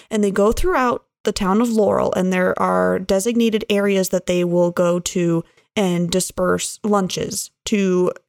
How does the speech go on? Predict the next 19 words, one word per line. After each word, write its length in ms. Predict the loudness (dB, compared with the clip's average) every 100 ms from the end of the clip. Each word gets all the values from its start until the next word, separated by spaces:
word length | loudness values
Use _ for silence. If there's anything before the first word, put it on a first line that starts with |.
| -12
children 600 | -4 -2 0 2 0 0
and 180 | -2 -2
families 440 | -2 -2 -2 -4 -2
who 140 | -2
need 220 | 0 0
meals 320 | 2 0 0
during 200 | -2 -2
the 100 | 0
summer. 280 | 0 0 -2 _ _ _ _ -6
They 120 | -2
have 240 | 0 0 0
this 140 | -2
because 400 | -4 -2 0 0
they 140 | 0
know 260 | 0 2 2
that 300 | 2 -2 -4 -14 _ _ _ -2
oftentimes 680 | -2 0 -4 -4 -4 -4 -2
these 180 | -2 -4
kids, 540 | 0 2 2 -2 -8